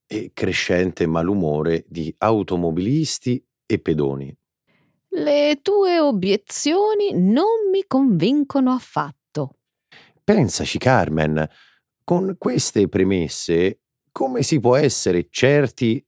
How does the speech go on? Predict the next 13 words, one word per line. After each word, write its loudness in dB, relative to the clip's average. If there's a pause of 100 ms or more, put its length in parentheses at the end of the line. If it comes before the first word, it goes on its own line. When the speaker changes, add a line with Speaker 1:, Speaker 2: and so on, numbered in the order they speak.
(100)
Speaker 1:
che 0
la -6
qualità 0
della 0
vita 0
dei -2
cittadini 0
migliori? 0 (920)
Credo 4
piuttosto 0 (180)
che -4
si -2
corra 2